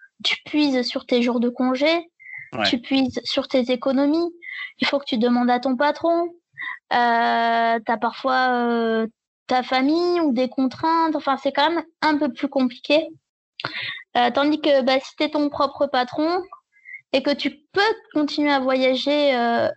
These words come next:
Speaker 1: pardon, à travailler <laughs> tout en, tout en voyageant, euh, bah, après, c'est à toi de t'organiser et ça demande une certaine organisation, effectivement. Euh,
Speaker 2: Mm.
Speaker 1: mais tu continues de gagner de l'argent.
Speaker 2: Ouais, ouais.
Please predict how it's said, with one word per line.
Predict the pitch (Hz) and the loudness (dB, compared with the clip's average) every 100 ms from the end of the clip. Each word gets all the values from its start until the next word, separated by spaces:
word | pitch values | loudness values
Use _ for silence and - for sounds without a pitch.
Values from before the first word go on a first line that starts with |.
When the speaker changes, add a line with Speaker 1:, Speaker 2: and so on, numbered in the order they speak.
| 226 | 0
Speaker 1:
pardon, | 269 262 254 | 0 2 0
à | |
travailler | 233 - 262 262 269 294 | 0 -2 0 2 2 0
<laughs> | - 285 - - 311 - | -2 -8 -4 0 0 -2
tout | 262 | -2
en, | 320 285 277 | 0 0 -2
tout | 262 285 277 | -4 -2 0
en | 269 | 0
voyageant, | 269 262 254 285 330 359 _ - - - - - | 2 2 2 2 0 -4 _ -16 -14 -14 -12 -2
euh, | 240 | 0
bah, | 247 | 2
après, | 269 370 | 2 0
c'est | 381 349 | -2 0
à | 269 | 0
toi | 294 302 | 0 0
de | |
t'organiser | 294 247 240 247 247 330 427 | 0 0 0 2 2 2 2
et | |
ça | 311 262 | 0 -2
demande | 220 240 247 | 0 0 2
une | 247 240 | 0 0
certaine | 254 240 254 226 | -2 -2 0 0
organisation, | 247 233 233 233 240 339 | 0 0 2 0 0 0
effectivement. | 359 247 240 - 254 294 370 - _ - | 0 -2 -6 -4 0 0 -2 -12 _ -4
Euh, | 240 226 220 220 214 | -2 0 0 0 0
Speaker 2:
Mm. | 240 | 2
Speaker 1:
mais | 302 320 - _ _ _ _ _ 220 - | 2 0 -6 _ _ _ _ _ _ -4
tu | 277 | -2
continues | 277 262 285 285 | 0 -2 -2 0
de | |
gagner | 262 254 247 | 2 0 0
de | |
l'argent. | 254 262 233 240 _ _ - | -2 -2 -4 -6 _ _ 0
Speaker 2:
Ouais, | 123 120 _ _ _ - | 0 -2 _ _ _ -4
ouais. | 117 | -4